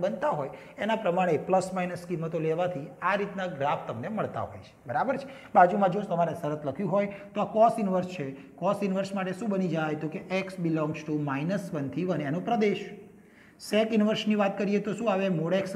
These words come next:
greater than or equal to one. અને cot ઇન્વર્સની વાત કરીએ તો શું આવી જાય? X belongs to R.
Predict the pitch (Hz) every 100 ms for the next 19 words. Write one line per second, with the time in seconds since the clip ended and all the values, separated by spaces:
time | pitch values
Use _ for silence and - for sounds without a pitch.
0 | 143 151 156 165 180 175 170 170 170 165
1 | 170 170 - - - 147 160 185 208 220
2 | 220 220 226 208 196 - 214 202 180 170
3 | 220 180 147 143 208 214 - 127 117 117
4 | - 131 - - 101